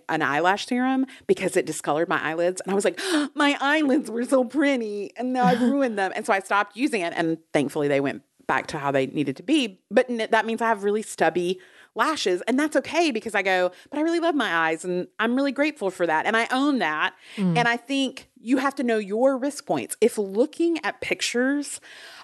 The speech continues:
Speaker 1: of beauty influencers or skincare influencers,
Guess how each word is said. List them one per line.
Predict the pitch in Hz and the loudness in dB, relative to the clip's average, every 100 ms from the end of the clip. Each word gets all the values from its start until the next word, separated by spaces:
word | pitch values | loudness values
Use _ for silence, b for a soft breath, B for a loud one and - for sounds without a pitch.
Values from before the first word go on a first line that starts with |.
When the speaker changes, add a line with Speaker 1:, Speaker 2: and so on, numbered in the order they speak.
| - | -6
Speaker 1:
of | 202 202 185 175 175 202 - | 0 2 2 0 -2 -6 -10
beauty | 185 185 214 226 | -6 -2 0 0
influencers | 226 233 240 240 254 240 240 233 - - | -2 0 0 -2 -2 0 0 -2 -4 -6
or | |
skincare | - - 180 190 | -4 0 2 2
influencers, | 185 196 185 196 185 | 0 -2 -2 0 0